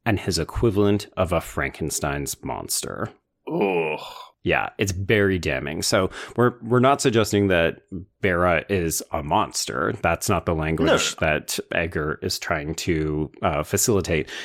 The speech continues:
Speaker 1: It's more that Robert has really, he's, he's drunk his own Kool-Aid to a certain degree. Like, what are you doing if the whole purpose of this was revenge, that now you're suddenly saying, "No, I'm in love with this person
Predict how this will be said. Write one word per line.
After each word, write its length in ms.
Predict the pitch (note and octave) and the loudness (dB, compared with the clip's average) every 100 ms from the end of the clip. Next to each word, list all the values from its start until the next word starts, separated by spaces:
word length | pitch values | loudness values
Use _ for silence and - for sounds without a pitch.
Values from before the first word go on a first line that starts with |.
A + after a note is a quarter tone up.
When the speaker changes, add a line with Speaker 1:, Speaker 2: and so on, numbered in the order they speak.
| - | -2
Speaker 1:
It's 160 | G#2 A#2+ | 0 2
more 240 | A2 G2+ | 4 4
that 380 | F2+ E2+ E2 - - _ _ | 4 4 2 0 -10 _ _
Robert 440 | A#2+ F#2+ F2 A2+ G2+ | -2 2 2 2 2
has 260 | G#2+ E2+ | -2 -2
really, 480 | F2+ G2 F2 E2 C#2+ - A#1 | 0 2 2 0 -2 -10 -14
he's, 340 | G2+ A2 - - - | -6 -4 -6 -10 -4
he's 260 | - B2 | 0 2
drunk 260 | - G#2+ G#2 | 2 0 2
his 180 | G#2 F2+ | 0 0
own 240 | G2 A2 F2+ | 0 2 0
Kool-Aid 520 | - - - - - | -4 -8 -6 -6 -4
to 120 | - | -2
a 40 | F#2 | 0
certain 280 | - F2+ E2+ | 0 -2 -2
degree. 420 | F#2 G2 F#2+ D#2 | -2 2 2 2
Like, 300 | D#2+ E2+ E2 - - - | 2 0 -2 -8 -18 -8
what 280 | G2 G#2 B2+ | 0 2 4
are 80 | C3+ | 4
you 220 | A2 A#2 | 2 2
doing 500 | G#2 G#2+ F#2 E2+ E2 - | 4 4 4 2 -2 -2
if 180 | G2 - | -2 -2
the 80 | |
whole 220 | F#2 A2+ G#2 | -2 0 0
purpose 420 | G#2+ G#2+ G2 - | 0 0 0 -2
of 120 | F2 | 0
this 260 | F2 - F#2+ | 0 0 -2
was 200 | E2+ F#2 | -2 -2
revenge, 800 | F2 D#2 D#2 G2 C3 D3 - | -2 0 0 2 2 2 0
that 220 | G#2+ - G2 | 0 0 2
now 340 | G2 F2+ F2+ | 2 4 2
you're 240 | F2 F2+ | 2 0
suddenly 340 | - G2 F2 E2 | 2 0 0 0
saying, 360 | F2+ E2+ F2 F2 | 0 0 0 2
"No, 280 | B2 C#3+ | 4 4
I'm 140 | G#2 G2+ | 4 4
in 140 | G2+ | 4
love 180 | A2 C#3 | 2 2
with 120 | A2+ | 0
this 120 | F#2+ | -2
person 460 | - G2+ - G2+ | -2 -2 0 0